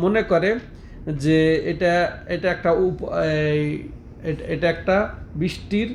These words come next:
কারণ বা এ-, এটা একটা বৃষ্টির উপকরণ, তাহলেও এটা ছোট শিরক হবে, কারণ এটাকে আল্লাহ রাব্বুল আলামিন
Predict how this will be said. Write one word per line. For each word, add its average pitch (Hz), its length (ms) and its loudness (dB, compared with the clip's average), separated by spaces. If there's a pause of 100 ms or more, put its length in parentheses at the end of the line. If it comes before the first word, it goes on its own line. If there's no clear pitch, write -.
(140)
কারণ 143 420 4 (100)
বা 151 420 2
এ-, 156 80 2 (120)
এটা 165 220 -2
একটা 165 160 0
বৃষ্টির 165 420 -4
উপকরণ, 170 600 2 (300)
তাহলেও 196 180 2
এটা 208 180 2
ছোট 180 220 -4
শিরক 185 320 -2
হবে, 202 160 0
কারণ 180 280 2
এটাকে 165 420 -2
আল্লাহ 151 200 2
রাব্বুল 143 280 2
আলামিন 139 420 2